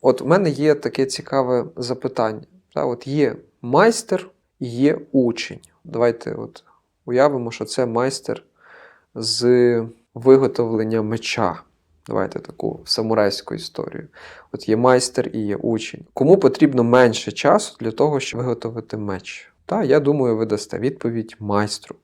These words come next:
Тому що він знає краще, як робити, і, відповідно, він менше часу витрачає на обдумування,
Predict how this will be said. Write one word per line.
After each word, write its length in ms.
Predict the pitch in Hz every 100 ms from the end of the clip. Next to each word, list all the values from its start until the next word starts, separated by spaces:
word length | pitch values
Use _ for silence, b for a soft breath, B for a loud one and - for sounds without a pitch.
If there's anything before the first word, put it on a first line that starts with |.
| B B B -
Тому 240 | 113 127
що 200 | 139 113
він 260 | 117 123 110
знає 400 | - 113 113 101
краще, 540 | - 117 156 160 131
як 280 | 123 123 -
робити, 460 | 120 123 120 120
і, 40 | 107
відповідно, 520 | - 107 135 151 120
він 200 | 120 120
менше 380 | 113 131 - 107
часу 440 | - 135 156 120
витрачає 720 | 113 110 101 101 131 135 117
на 140 | 107 110
обдумування, 960 | - 107 110 131 180 175 170 160 160